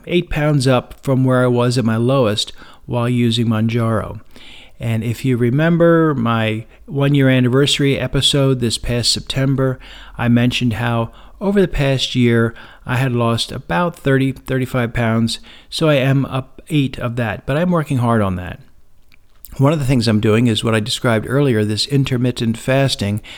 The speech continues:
of not eating past six P M in the evening and really not having anything except my coffee before, let's say, lunchtime. So, while doctors say you should just stay on the Mounjaro, in many cases, that's often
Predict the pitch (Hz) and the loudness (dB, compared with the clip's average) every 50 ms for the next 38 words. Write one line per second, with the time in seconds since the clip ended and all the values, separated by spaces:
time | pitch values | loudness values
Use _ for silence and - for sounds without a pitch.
0 | - - - 113 110 127 123 123 123 123 - 151 143 123 127 123 117 - 117 117 | -16 -10 -8 -4 0 0 2 2 2 0 0 -2 -2 0 0 -2 -2 -2 -2 -2
1 | 113 110 - - - 127 - - - - - 123 117 110 107 104 107 - - - | -2 0 0 0 0 -2 -4 -4 -6 -2 -2 0 0 0 0 -2 -2 -4 -8 -16
2 | - - - - - - - - - - 127 113 107 104 104 98 101 101 - - | -20 -20 -20 -20 -20 -20 -20 -20 -12 -6 -4 -2 -2 -2 -2 -4 -4 -6 -8 -12
3 | - - - - 135 120 170 175 165 165 165 156 156 156 131 117 131 135 139 160 | -20 -14 -8 -4 0 2 4 4 4 4 4 4 4 2 2 2 0 0 2 4
4 | 185 185 175 165 151 147 131 127 120 123 131 123 127 127 123 127 123 117 - 127 | 4 4 4 4 4 4 2 2 2 2 0 0 2 2 2 2 2 2 2 0
5 | 120 117 113 110 - - 135 - - 104 98 - - 110 107 107 104 - - 104 | 0 0 0 -2 -2 -4 -4 -4 -4 -6 -8 -6 -4 -4 -2 -2 -4 -4 -4 -4
6 | 101 - - - - - - 127 117 - - - - 123 117 113 110 107 107 104 | -4 -6 -8 -14 -16 -8 -4 -4 -4 -4 -4 -4 -2 -2 0 0 0 -2 -2 -4
7 | - - - - - - - - 123 - - - - 113 107 104 98 95 101 110 | -8 -14 -20 -20 -20 -12 -6 -6 -4 -2 0 0 2 2 2 0 0 0 -2 -2
8 | - - - 92 92 90 90 - - - - - - - - - - - - - | -2 -4 -4 -4 -6 -6 -10 -12 -16 -20 -20 -20 -20 -20 -20 -20 -20 -20 -20 -20
9 | - - - - - - - - - 190 175 139 104 107 - - - - - - | -18 -18 -16 -16 -16 -14 -6 -2 2 2 2 2 0 -2 -8 -18 -20 -20 -20 -20
10 | - - - - 127 135 139 131 143 139 151 156 - 156 135 - - - 156 165 | -20 -20 -12 -6 -4 -2 -2 0 0 0 -2 -2 0 0 0 2 2 2 2 2
11 | 196 196 170 139 123 - - 131 117 120 127 127 - - - - 135 127 117 117 | 2 2 2 0 0 0 -2 -2 -2 -2 -2 -2 -2 -2 0 0 2 2 2 2
12 | 135 143 139 135 127 127 123 127 127 120 123 139 156 151 131 120 117 120 117 123 | 0 0 2 2 0 0 0 0 0 2 2 2 2 2 2 2 2 2 0 0
13 | 120 - - 117 117 117 - 156 151 139 - 131 120 113 - - - 123 120 113 | -2 -2 -2 -2 0 0 -2 -2 -2 -2 -2 -2 -2 -4 -4 -6 -6 -6 -6 -6
14 | 110 - 117 110 113 117 | -6 -4 -4 -2 -2 -4